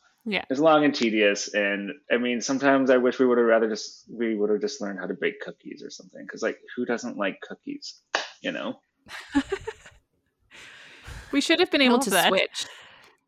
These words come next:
Speaker 2: Yeah. Or, like, why not teach both in both?
Speaker 1: In both,
Speaker 3: So,
Speaker 1: yeah.
Speaker 3: I
Speaker 2: Or
Speaker 3: mean,
Speaker 2: why
Speaker 3: yeah,
Speaker 2: not
Speaker 3: why
Speaker 2: just,
Speaker 3: does it
Speaker 2: like,
Speaker 3: have to
Speaker 2: have,
Speaker 3: be
Speaker 2: why,
Speaker 3: separately
Speaker 2: why, why
Speaker 3: gendered?
Speaker 2: separated?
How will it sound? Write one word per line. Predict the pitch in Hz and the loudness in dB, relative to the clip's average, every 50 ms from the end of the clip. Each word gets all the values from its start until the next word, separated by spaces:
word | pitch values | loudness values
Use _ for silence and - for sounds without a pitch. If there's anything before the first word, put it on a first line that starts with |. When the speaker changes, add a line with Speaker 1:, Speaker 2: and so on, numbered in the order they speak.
| _ _ _ _ _ _ _ _ - - - - | _ _ _ _ _ _ _ _ -18 -10 -2 2
Speaker 2:
Yeah. | 196 180 156 - - - - - - - - - - _ _ _ _ _ - - - - - | 4 4 4 4 2 0 -4 -10 -14 -14 -14 -16 -16 _ _ _ _ _ -18 -18 -18 -4 4
Or, | 233 226 196 170 170 175 | 6 10 10 12 12 10
like, | 170 165 151 143 139 139 | 10 10 8 8 8 6
why | 156 160 156 | 4 2 4
not | 156 151 147 135 - | 4 2 2 0 -2
teach | - 135 123 107 - - | -2 -2 -2 -2 -4 -2
both | 117 107 101 95 92 - - | 0 0 0 0 -2 -6 -10
in | 67 92 95 92 85 - - _ - | -12 -12 -12 -12 -14 -18 -16 _ -10
both? | - - - - - - | -10 -10 -10 -12 -12 -10
Speaker 1:
In | 214 202 175 170 | -8 -8 -8 -6
both, | - - - - - - - | -6 -6 -6 -6 -8 -6 -4
Speaker 3:
So, | - | -4
Speaker 1:
yeah. | - - - | -4 -2 0
Speaker 3:
I | 262 277 | 0 2
Speaker 2:
Or | 302 | 2
Speaker 3:
mean, | 330 320 311 277 | 2 2 0 2
Speaker 2:
why | - 269 | 2 4
Speaker 3:
yeah, | 262 | 4
Speaker 2:
not | 220 - | 4 4
Speaker 3:
why | 208 233 247 | 4 4 2
Speaker 2:
just, | 269 294 | 2 2
Speaker 3:
does | |
it | 302 | 2
Speaker 2:
like, | 285 | 2
Speaker 3:
have | 247 - | 2 2
to | - | 0
Speaker 2:
have, | 240 | -2
Speaker 3:
be | 240 240 233 - | 0 2 2 0
Speaker 2:
why, | - - | 0 -2
Speaker 3:
separately | - - 226 214 - - 214 208 202 202 196 202 214 | -4 -2 -2 0 0 2 2 2 2 0 0 0 2
Speaker 2:
why, | 208 | 2
why | - - | 2 2
Speaker 3:
gendered? | 190 185 - 202 202 - - 180 180 175 180 180 | 2 2 2 2 2 4 2 2 2 0 -2 -4
Speaker 2:
separated? | 90 85 - 135 - | -6 -8 -10 -12 -14